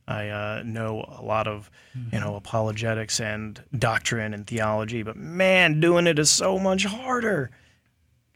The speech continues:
Speaker 1: That, that crucifying of the flesh, that denying ourselves,
Speaker 2: Yeah.
Speaker 1: man, that can be difficult.
Speaker 2: You
Speaker 1: And,
Speaker 2: know.
Speaker 1: and, and even that, I find,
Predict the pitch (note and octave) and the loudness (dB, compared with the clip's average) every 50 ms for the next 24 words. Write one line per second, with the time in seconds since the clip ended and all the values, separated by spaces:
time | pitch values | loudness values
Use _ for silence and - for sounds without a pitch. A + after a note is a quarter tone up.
0 | _ - E3 D#3+ D#3 - - D3+ D3+ C#3+ C#3 - - _ - - - G3+ G3+ F#3+ | _ 2 2 2 2 2 2 4 4 4 2 -2 -8 _ -8 -2 0 2 2 4
1 | - - D3+ - - D#3+ C#3+ D3 D3 D3 C3+ B2 B2 A#2 - - - - C#3 C3+ | 4 2 0 2 2 2 4 4 4 2 2 0 -2 -6 -8 -12 -4 0 2 2
2 | C3+ C3+ A#2 G#2+ - - - - - - _ _ _ _ _ _ _ _ _ - | 2 2 0 0 -2 -2 -4 -6 -8 -12 _ _ _ _ _ _ _ _ _ -2
3 | A#2+ B2+ B2 A#2+ A#2+ A#2 - - - - - - A#2 C3+ C3 B2+ B2+ B2 B2+ C#3+ | 2 4 4 4 4 2 2 -2 -4 -6 -8 -2 2 2 4 4 4 4 4 4
4 | D3 C#3 C3 B2 A#2 - - - A#2+ A#2+ B2+ A#2 G2 G2 G2+ - - - - - | 4 4 4 2 2 2 0 2 2 2 2 2 0 -2 -6 -10 -12 -12 -14 -16
5 | _ _ B2+ B2 G#2+ G2 - _ _ _ _ _ - B2 F3 F#3+ D#3 C#3 B2 - | _ _ -20 -20 -20 -20 -20 _ _ _ _ _ -4 -2 0 0 0 0 -2 -2
6 | B2+ A#2 A2+ G#2 A2 G#2 G2 - G2 - A2 G#2+ G2+ - - _ _ _ - C3+ | -4 -6 -6 -6 -6 -8 -8 -10 -10 -8 -6 -6 -6 -8 -12 _ _ _ -14 -6
7 | C3 B2+ B2 C#3 B2+ B2 - - - _ _ _ - C#3 C3+ B2+ C#3+ C#3 D3 D3+ | -2 0 0 0 0 -2 -8 -14 -18 _ _ _ -4 -2 -2 0 0 2 4 4
8 | - - E3 B2+ G#2+ G#2+ G#2+ G#2+ C3 D3+ D#3+ D3+ A2 F#2+ - - _ _ _ _ | 4 4 2 0 -2 -6 -6 -2 0 0 2 2 2 0 -2 -6 _ _ _ _
9 | _ _ _ _ _ _ _ _ _ _ _ - - _ _ _ _ _ _ _ | _ _ _ _ _ _ _ _ _ _ _ -20 -20 _ _ _ _ _ _ _
10 | _ - A#2 B2 A#2+ - - C3 A#2+ A#2+ A#2+ A#2 | _ 2 2 2 4 4 4 4 6 4 4 2